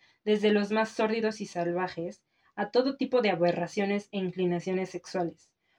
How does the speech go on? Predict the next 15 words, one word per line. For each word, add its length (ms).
Otro 320
de 80
los 180
aspectos 580
es 80
la 140
facilidad 720
que 120
tenemos 480
actualmente 640
para 220
evitar 360
embarazos 540
no 180
deseados, 640